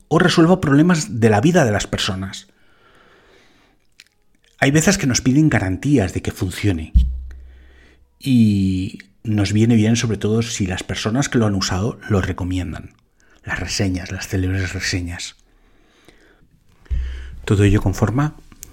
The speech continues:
nuestra oferta, nuestra oferta de, de productos, de bienes, nuestra forma de ganar dinero, que no es un fin en sí mismo, sino una herramienta. Y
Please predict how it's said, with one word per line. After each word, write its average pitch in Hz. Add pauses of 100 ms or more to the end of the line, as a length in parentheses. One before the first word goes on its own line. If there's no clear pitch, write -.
nuestra 98
oferta, -
nuestra 95
oferta 117
de, 98
de 92
productos, - (840)
de 95
bienes, 87 (880)
nuestra 90
forma 101
de 107
ganar 87
dinero, 92 (640)
que 107
no 131
es -
un 113
fin 101
en 90
sí 98
mismo, 90
sino 90
una 90
herramienta. 90 (1040)
Y 98